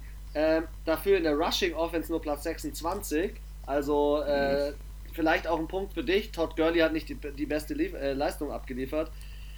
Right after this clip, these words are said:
Speaker 1: Äh, für mich ist es eigentlich eine klare Nummer, äh, auch wenn sie in L A spielen, für Dallas, weil ich ein großer Fan von Ezekiel Elliott bin. Was mir so, nur so ein bisschen Sorgen macht, ist die Bezahlung der
Speaker 2: Sieg!
Speaker 1: ganzen,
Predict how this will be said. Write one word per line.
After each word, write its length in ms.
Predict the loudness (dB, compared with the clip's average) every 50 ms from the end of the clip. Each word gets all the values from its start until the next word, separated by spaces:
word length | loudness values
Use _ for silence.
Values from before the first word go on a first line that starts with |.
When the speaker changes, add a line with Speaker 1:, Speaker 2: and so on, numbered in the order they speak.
| -12 -12 -12 -12 -12 -12 -14 -10 -6
Speaker 1:
Äh, 160 | -2 -2 -2
für 140 | 0 2 0
mich 380 | 2 4 6 6 6 6 4 2
ist 160 | 0 0 -2
es 100 | -6 -6
eigentlich 400 | -2 2 2 2 2 0 -2 -2
eine 120 | -2 -4
klare 360 | -2 -2 -2 0 0 0 -2 -2
Nummer, 540 | -2 -2 -2 -2 -2 -2 -4 -4 -6 -6 -6
äh, 60 | -8
auch 320 | -6 -2 0 -2 -2 0
wenn 180 | -2 -4 -4 -4
sie 80 | -4 -6
in 140 | -4 -4
L 160 | -2 -2 -2 -2
A 180 | -2 -2 -2
spielen, 240 | -2 -4 -6 -6 -6
für 140 | -6 -6 -6
Dallas, 480 | -2 0 2 2 4 2 0 0 0
weil 180 | 0 0 2 2
ich 80 | 0 -2
ein 80 | -4
großer 320 | -2 -2 -2 0 -2 -4 -4
Fan 260 | -2 -2 -2 -2 -2
von 360 | -2 -2 -2 -2 -2 -4 -8 -10 -6
Ezekiel 480 | -6 -4 -2 -2 -4 -2 0 0 2 2
Elliott 420 | 2 2 4 4 4 4 4 4
bin. 360 | 2 2 2 2 0 -4 -6 -6 -6
Was 160 | -4 -4 -2
mir 80 | -2 0
so, 160 | 0 0 0
nur 200 | 0 -2 -2 0
so 100 | 0 0
ein 80 | 0 -2
bisschen 260 | -2 -4 -4 -4 -2
Sorgen 260 | 0 0 0 0 0
macht, 200 | -2 -4 -4 -6
ist 160 | -8 -10 -10
die 40 | -8
Bezahlung 480 | -6 -6 -6 -4 -2 -2 -2 -2 -2 -2
der 120 | -2 2
Speaker 2:
Sieg! 300 | 6 10 10 10 10 6
Speaker 1:
ganzen, 120 | 0 -4